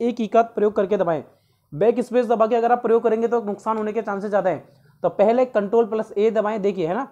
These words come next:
कंट्रोल प्लस ए दबा के आपको जितना आपको सिलेक्ट करना है उतना सिलेक्ट कर लें, फिर उसके बाद डिलीट करेंगे या जो भी करना चाहते हैं, एडिट या हाईलाइट करना चाहते हैं, तो कंट्रोल प्लस ए दबा के करेंगे तो काफ़ी ज़्यादा फायदा मिलेगा, otherwise आपके काफ़ी ज़्यादा क्या है कि जो आपने लिखा है उसका नुकसान हो सकता है।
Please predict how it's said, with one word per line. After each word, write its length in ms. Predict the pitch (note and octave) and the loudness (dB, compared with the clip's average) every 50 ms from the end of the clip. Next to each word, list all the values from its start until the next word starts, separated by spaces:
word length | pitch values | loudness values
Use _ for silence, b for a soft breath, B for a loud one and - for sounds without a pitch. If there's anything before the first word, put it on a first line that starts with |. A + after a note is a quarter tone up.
| _ _ - | _ _ -6
कंट्रोल 280 | F3+ F#3 F#3+ A#3 A3+ G3+ | -6 -4 -4 -6 -6 -4
प्लस 240 | A3+ A3+ A3 - - | -4 -6 -6 -6 -6
ए 60 | G#3 G#3+ | -6 -4
दबा 220 | A#3 A3+ G#3+ G#3 | -2 0 -2 0
के 100 | G#3 A#3 | -2 -4
आपको 380 | A#3 - E3+ F#3 F#3 - A3 F#3 | -6 -2 -2 -2 -2 -2 -6 -6
जितना 260 | F#3+ F#3+ - - F3 | -6 -6 0 2 2
आपको 340 | E3+ D#3+ - - - A3 A3 G#3+ - _ _ _ _ _ _ _ _ _ - | 2 2 0 -2 -8 -8 -8 -8 -16 _ _ _ _ _ _ _ _ _ -6
सिलेक्ट 220 | G3 G3+ G#3+ G3+ | -2 -2 0 0
करना 180 | G3+ F#3+ G3 F#3+ | -2 -4 -4 -6
है 40 | |
उतना 200 | F#3 F#3 G#3+ G#3+ | -6 -6 -8 -10
सिलेक्ट 240 | G#3 G#3 G3 G3 F#3+ | -8 -4 -4 -4 -2
कर 80 | G3 G3 | -2 -4
लें, 160 | G#3+ C#4 D4+ b b b b b b - | -4 -4 -6 b b b b b b -8
फिर 100 | F#3 G#3+ | -4 -4
उसके 160 | A3 - G#3+ | -4 -6 -4
बाद 120 | G3+ G#3+ | -4 -2
डिलीट 240 | F#3+ G3 G3 G#3 G#3 | -2 -2 -4 -4 -4
करेंगे 380 | G3 G3+ F#3+ G3 G3+ G3+ G#3+ A3 | -4 -4 -4 -4 -4 -4 -4 -4
या 220 | G3+ G3+ G3+ G#3 | -2 -2 -4 -4
जो 200 | F3 D#3 F3+ F#3 | -4 -4 -6 -6
भी 140 | G3 A3+ A3 | -4 -6 -4
करना 260 | - G3 F#3 F#3+ G3 | -4 -4 -4 -4 -4
चाहते 200 | F#3 F3 E3 F#3 | -6 -6 -4 -4
हैं, 80 | G3 F3+ | -4 -4
एडिट 220 | E3+ F3+ G3 F3+ | -4 -6 -4 -2
या 80 | G3 E3+ | -4 -4
हाईलाइट 320 | C#3+ D3+ D#3 F3 F#3 F#3 | -2 -2 0 0 -2 0
करना 200 | F#3 F#3 F3+ F#3+ | 0 -2 -2 -2
चाहते 200 | F3+ F3+ E3 F3+ | -4 -4 -2 -2
हैं, 120 | G3 A3+ - b b b b b b - | -4 -6 -6 b b b b b b -4
तो 60 | - | -4
कंट्रोल 340 | F3 - F#3+ F#3 F3 G#3+ G3+ | 0 0 -2 -2 -2 -6 -4
प्लस 220 | G3+ G3+ G3+ G3+ - | -4 -6 -6 -6 -6
ए 100 | G3+ G3 | -6 -2
दबा 220 | F#3+ G3+ F#3+ G3 | -2 0 0 0
के 100 | F#3 G3+ | -2 -2
करेंगे 260 | G3 G3+ F#3 F3+ F#3+ F#3 | -4 -4 -6 -6 -6 -8
तो 100 | G3 F#3 | -8 -8
काफ़ी 240 | - D#3+ - F#3+ | -8 -8 -8 -8
ज़्यादा 180 | F3+ F3+ F3 F#3+ | -8 -6 -6 -6
फायदा 260 | F#3 - D#3 D#3 E3+ | -4 -6 -6 -4 -4
मिलेगा, 320 | F3 F3 F3 F3+ G3+ - D#3+ | -4 -4 -4 -4 -4 -4 -4
otherwise 400 | D#3+ E3 E3+ E3 F#3 G3+ G3 - - | -4 -4 -4 -4 -4 -4 -4 -8 -10
आपके 320 | D3+ D3 - _ - G3 B3+ - _ _ _ _ _ _ - | -10 -10 -10 _ -10 -10 -10 -10 _ _ _ _ _ _ -8
काफ़ी 200 | D#3+ D#3+ D#3 G3+ | -8 -6 -4 0
ज़्यादा 200 | F3+ F#3 F3 F#3+ | 0 2 2 2
क्या 140 | F#3+ G3 F#3+ | 2 4 4
है 100 | F#3 F#3+ | 4 4
कि 100 | F3+ G#3 | 2 2
जो 80 | G3 G3+ | 2 2
आपने 180 | G3 G3+ G3+ | 2 2 0
लिखा 180 | G3 F3+ - F3+ | -2 0 2 2
है 60 | F#3 | 2
उसका 160 | F3 - G3 | 2 0 -4
नुकसान 240 | F3+ E3 - F3 E3 | -4 -4 -6 -6 -8
हो 60 | D#3+ | -8
सकता 260 | D3+ D#3+ C#3 - - B2 | -8 -10 -12 -10 -10 -12
है। 220 | A2 G#2+ _ _ | -12 -12 _ _